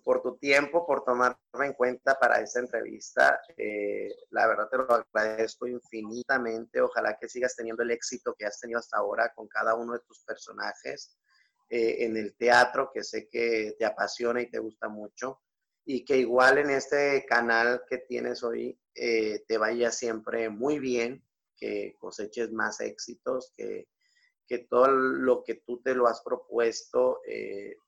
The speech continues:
venga bendecido y lleno de, pues, sobre todo de la victoria del triunfo, ¿no? Es difícil a veces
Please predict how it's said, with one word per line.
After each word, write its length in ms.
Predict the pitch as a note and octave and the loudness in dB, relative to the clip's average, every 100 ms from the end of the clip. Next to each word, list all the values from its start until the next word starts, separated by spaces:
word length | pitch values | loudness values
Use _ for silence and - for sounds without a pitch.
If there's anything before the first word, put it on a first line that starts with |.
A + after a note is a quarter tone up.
| - | -2
venga 360 | A2+ A2 A#2 | -2 0 -2
bendecido 960 | A#2+ A2 G#2 - A#2 A#2 A#2+ C3+ C#3 - | -2 -2 -8 -10 -8 -4 -2 0 -2 -6
y 240 | - A2+ G#2 | -12 -14 -14
lleno 320 | G#2 A2 A#2 A#2 | -10 -8 -6 -6
de, 440 | A2+ G2+ G#2 G2 _ _ _ _ _ | -8 -10 -16 _ _ _ _ _ _
pues, 140 | - A#2 | -14 -10
sobre 280 | A#2+ A2+ A#2 | -6 -2 -4
todo 240 | - C3+ | -2 -2
de 200 | C#3 C3 A#2 - _ _ - | 0 -2 -4 -14 _ _ 0
la 100 | A#2+ | 2
victoria 420 | A#2+ - G2+ C3+ | 2 -6 0 2
del 120 | B2+ | 2
triunfo, 500 | - G#2+ G2+ - A2 | -2 -8 -8 -10 -6
¿no? 280 | A#2 C3 - _ - _ | -4 -4 -6 _ -20 _
Es 200 | - B2 | 0 0
difícil 500 | B2+ C#3+ C#3 C3 - | 0 -6 -6 -6 2
a 100 | C#3 | 6
veces 720 | B2+ B2 B2 C#3 C#3 - - | 8 6 4 0 0 -2 -10